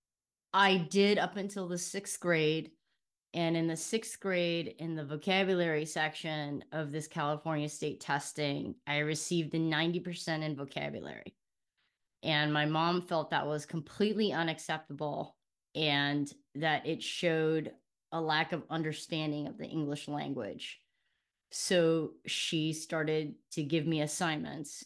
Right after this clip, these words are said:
And so for the rest of that summer, the summer between fifth grade and sixth grade, and then between sixth grade and seventh grade, I was tasked with reading the dictionary.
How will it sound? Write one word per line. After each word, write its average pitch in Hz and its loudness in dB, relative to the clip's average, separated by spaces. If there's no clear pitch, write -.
And 143 0
so 151 0
for 160 -2
the 156 0
rest 160 0
of 151 -6
that 160 0
summer, 170 -4
the 160 -6
summer 165 0
between 151 -4
fifth 180 -4
grade 160 0
and 190 0
sixth - -4
grade, 147 2
and 139 -2
then 143 0
between 147 -6
sixth - -8
grade 147 0
and 143 -4
seventh 165 -2
grade, - -6
I 139 0
was 151 -4
tasked 160 -2
with 151 -8
reading 147 -2
the 147 -2
dictionary. 151 -4